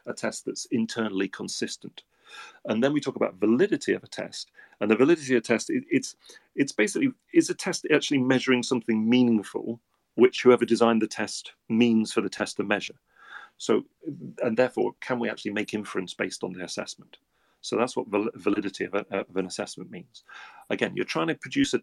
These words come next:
an assessment that's, that's, um, you know, that's not too hard for everybody, but is a challenge for some pupils, uh, and is not too easy for everybody. And then you should get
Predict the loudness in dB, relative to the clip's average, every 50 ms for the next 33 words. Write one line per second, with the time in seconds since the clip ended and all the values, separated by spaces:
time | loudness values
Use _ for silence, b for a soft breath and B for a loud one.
0 | -4 -6 -4 -4 -4 -4 -6 -6 -6 -8 -8 -10 -8 -6 -8 -8 -6 -6 -10 -12
1 | -8 _ -6 -6 -6 -8 -12 -12 _ _ _ _ _ _ _ -6 -6 -4 -6 -8
2 | -14 -18 _ _ _ _ -2 0 0 0 -2 -6 -6 -6 -6 -6 -6 -2 0 2
3 | 2 2 0 0 -2 -2 -4 -6 -8 -12 _ _ _ _ -6 -2 0 2 2 2
4 | 0 0 -4 -6 -6 b b b b _ 0 0 0 -2 -2 -4 -2 -4 -4 -4
5 | -4 -6 -8 -10 -6 -4 -4 -6 -4 -6 -8 -6 -4 -4 -4 -4 -6 B B B
6 | B B B -4 -2 -2 -2 -2 -4 -6 -4 -4 -6 -8 -4 -4 -4 -2 -4 -6
7 | -8 -6 -4 -4 -4 -4 -8 -8 -8 -8 -6 -6 -6 -6 -6 -8 -10 -10 -10 -12
8 | _ _ _ -12 -6 -4 -4 -4 -4 -6 -8 -6 -6 -6 -6 -6 -4 -6 -6 -6